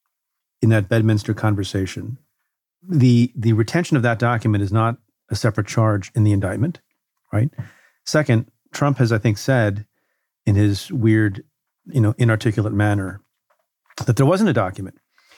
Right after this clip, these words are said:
There were newspaper clippings and various other things, but there was no document. And it's also, third, not clear that the government is in possession of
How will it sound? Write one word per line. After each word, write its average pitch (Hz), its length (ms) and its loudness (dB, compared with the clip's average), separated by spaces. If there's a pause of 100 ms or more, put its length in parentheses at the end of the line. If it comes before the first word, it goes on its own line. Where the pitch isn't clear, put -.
(320)
There 110 80 2
were 107 60 4
newspaper 131 340 2
clippings 113 440 0
and 101 180 0
various 110 320 0
other 117 180 0
things, 107 280 -2
but 104 80 -8
there 104 80 -2
was 101 100 -6
no 143 80 2
document. 104 560 -4 (1000)
And 117 160 4
it's 123 160 0
also, 143 280 2
third, 113 480 0 (100)
not 117 240 0
clear 110 500 0 (640)
that 107 100 -2
the 117 80 2
government 110 460 0 (500)
is 117 100 2
in 110 100 4
possession 120 480 0
of 107 340 -2